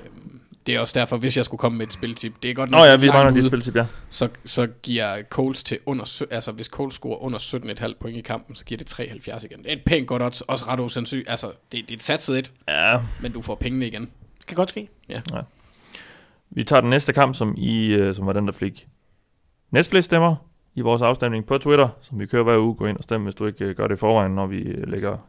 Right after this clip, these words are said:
Speaker 2: mulighederne op i starten af ugen. Ravens Seahawks. Fordi jeg er lidt tavlig en gang imellem, så har jeg bedt Thijs om at, øh, argumentere for, for Ravens. Altså sidste år gjorde jeg det jo meget, bare, nærmest bare for at irritere jer. Men i år, i, jeg tænkte faktisk med den her, at det kunne være, Anders,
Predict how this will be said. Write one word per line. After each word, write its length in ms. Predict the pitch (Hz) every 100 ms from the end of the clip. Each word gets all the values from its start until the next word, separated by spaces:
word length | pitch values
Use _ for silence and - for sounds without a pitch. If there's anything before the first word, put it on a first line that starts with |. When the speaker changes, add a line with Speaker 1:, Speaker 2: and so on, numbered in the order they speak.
| _ _ _ -
Speaker 2:
mulighederne 340 | 120 117 101
op 80 | 104
i 20 |
starten 240 | 104 123
af 40 | 113
ugen. 200 | 143 151 - - -
Ravens 260 | 151 170 160
Seahawks. 560 | 190 170 151 - - - _ _ _ _ _ _ _ _ _ _ _ _ _ _ 131
Fordi 400 | 110 104 107 101
jeg 160 | 95 117
er 40 |
lidt 160 | 123 120
tavlig 280 | 123 123
en 60 | 113
gang 140 | 110
imellem, 280 | 110 110 98 95 _
så 100 | -
har 120 | 101 101
jeg 140 | 98
bedt 200 | 113 117
Thijs 260 | - 123 117
om 120 | 113
at, 320 | 110 101 95 98
øh, 240 | 95 98 98 -
argumentere 380 | 107 101 139 131
for, 300 | 113 104 101
for 100 | 113
Ravens. 220 | 117 117
Altså 180 | 113 117
sidste 240 | 147 170
år 40 | 143
gjorde 140 | 135
jeg 80 | 139
det 40 |
jo 60 | 107
meget, 240 | 104 110 107
bare, 220 | 110 101
nærmest 240 | 110 107
bare 120 | 107
for 80 | 95
at 40 | 104
irritere 280 | 92 117 98
jer. 120 | 92 - -
Men 260 | 107 101
i 120 | 87 120
år, 200 | 143 131
i, 300 | 90 113 123 135 123
jeg 100 | 135
tænkte 220 | 180 151
faktisk 160 | 151 123
med 80 |
den 140 | 131 127
her, 60 |
at 180 | 131 113
det 100 | 123
kunne 200 | 139 156
være, 220 | 120 123
Anders, 300 | 120 101 -